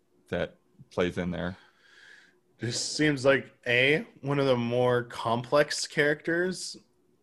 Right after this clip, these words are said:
Speaker 2: but also, B, they put so much, it paid so much attention to detail in replicating, like, the feel of Minecraft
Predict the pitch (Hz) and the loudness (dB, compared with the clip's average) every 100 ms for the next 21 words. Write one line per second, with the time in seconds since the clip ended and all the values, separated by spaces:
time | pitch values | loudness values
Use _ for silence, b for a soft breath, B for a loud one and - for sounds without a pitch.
0 | _ - 131 127 127 135 143 131 123 110 | _ -4 2 4 4 4 4 4 2 0
1 | 123 131 143 147 - - 123 131 127 - | 0 2 2 0 -6 -6 0 2 0 -2
2 | 135 - - - 120 120 120 120 - - | -4 -2 -4 0 0 0 -2 -2 -6 -8
3 | - 117 - 131 127 127 123 120 123 117 | -8 -8 0 0 0 -4 -4 -4 -4 -2
4 | 113 101 107 107 120 120 123 - 107 101 | -4 -4 -6 0 2 4 2 -2 -4 -4
5 | 101 104 113 110 113 110 107 104 _ - | -2 -2 -4 -4 -4 -4 -6 -10 _ -14
6 | 95 95 _ 113 104 110 110 104 95 95 | -14 -14 _ -10 -6 0 2 2 -2 -6
7 | 98 104 107 123 123 - | -6 -4 -2 -2 -4 -18